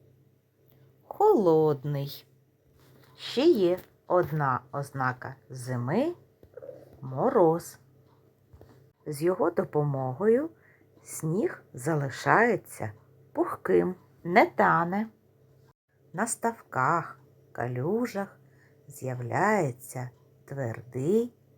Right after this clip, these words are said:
прозорий лід.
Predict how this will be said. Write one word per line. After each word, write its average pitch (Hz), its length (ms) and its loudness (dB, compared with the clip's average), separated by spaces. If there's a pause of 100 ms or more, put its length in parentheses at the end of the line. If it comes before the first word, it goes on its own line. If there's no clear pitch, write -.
(220)
прозорий 147 920 -2 (720)
лід. 120 420 -10